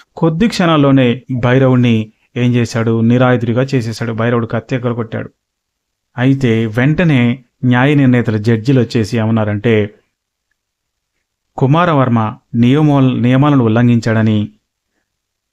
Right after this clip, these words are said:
ఇది గెలుపు కాదని మళ్ళీ పోరాటం చేయమని చెప్పారు. కుమారవర్మకు దగ్గరికి వచ్చి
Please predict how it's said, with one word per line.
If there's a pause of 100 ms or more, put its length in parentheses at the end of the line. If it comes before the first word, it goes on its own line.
(140)
ఇది (320)
గెలుపు
కాదని (260)
మళ్ళీ
పోరాటం
చేయమని
చెప్పారు. (260)
కుమారవర్మకు
దగ్గరికి
వచ్చి